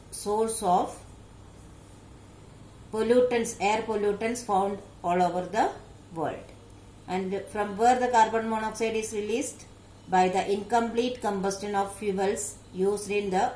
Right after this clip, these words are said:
vehicles and also in the machineries, and, uh, the burning of wood, coal, kerosene, et cetera release carbon monoxide. The second pollutant is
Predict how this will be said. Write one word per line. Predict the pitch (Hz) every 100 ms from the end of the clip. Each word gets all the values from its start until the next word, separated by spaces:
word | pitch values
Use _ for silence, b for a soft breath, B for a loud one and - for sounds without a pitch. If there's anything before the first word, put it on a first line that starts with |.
| 170
vehicles | 185 185 - 233 285 - - - -
and | 185 196
also | 196 196 - 233
in | 233 185 180
the | 247 403 -
machineries, | 185 185 196 185 185 185 247 285 - - - - -
and, | 165 180 185 185 180
uh, | 175 185 185 - - - - - - - - -
the | 185 170
burning | 190 196 226 226
of | 220 202 185
wood, | 190 220 226 -
coal, | 202 208 214
kerosene, | 220 202 196 190 214 208 -
et | 180 -
cetera | 240 - 180 277 - - - - - - - - - -
release | 190 208 220 277
carbon | - 180 170 165 170
monoxide. | 156 151 - 190 143 - - - - - - - - - - - - - - - - - - - - - - - - - -
The | 185
second | - 240 269 277
pollutant | 254 220 208 208 226 226 -
is | 196 202 196